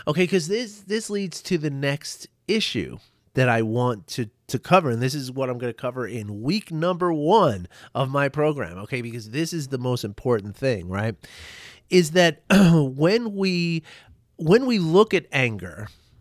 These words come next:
right? And, and for most of us, people who struggle with anger, right? Like me, like some of you, right?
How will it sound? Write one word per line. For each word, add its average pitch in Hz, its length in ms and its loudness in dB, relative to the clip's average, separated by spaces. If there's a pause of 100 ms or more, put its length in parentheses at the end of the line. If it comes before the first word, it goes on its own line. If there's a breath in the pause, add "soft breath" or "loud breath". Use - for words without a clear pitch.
(160)
right? 131 260 4
And, 175 180 6
and 170 160 4
for 180 100 2
most 190 300 2
of 165 120 2
us, 131 200 2
people 190 300 -2
who 175 180 -2
struggle 131 600 -4
with 107 180 -2
anger, 95 380 -6 (160)
right? 104 240 -4
Like 101 180 -8
me, 123 380 -4 (760 soft breath)
like - 160 -18
some 110 180 -8
of 147 120 -2
you, 131 340 0 (280 loud breath)
right? 117 300 -6